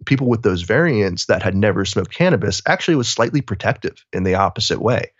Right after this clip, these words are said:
Uh, right. So, uh, you know, and this is, I, I don't, I don't wanna even throw out a number in terms of, you know, how many people this is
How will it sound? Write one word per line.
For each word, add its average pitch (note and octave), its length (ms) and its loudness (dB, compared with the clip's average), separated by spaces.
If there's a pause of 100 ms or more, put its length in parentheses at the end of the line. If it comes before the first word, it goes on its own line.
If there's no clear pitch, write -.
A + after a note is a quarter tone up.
(400)
Uh, F#2 280 4 (680)
right. G2+ 340 2
So, G#2 360 2 (580)
uh, B2+ 60 6
you A#2+ 180 2
know, A2 100 4
and B2 140 4
this C#3+ 140 0
is, B2+ 500 -2
I, A#2 180 2
I A2 120 2
don't, A2 180 0
I G#2+ 80 2
don't G#2+ 280 0 (180)
wanna F#2 500 0
even F2+ 340 -2
throw F#2+ 220 2
out F2+ 60 0
a F2+ 40 -2
number F2+ 320 2
in F2 80 0
terms F2+ 300 0
of, F2 320 0 (300)
you - 60 -2
know, F2+ 100 4
how F#2+ 200 0
many F2+ 180 2
people F#2 520 -4
this - 440 -2
is E2+ 500 -2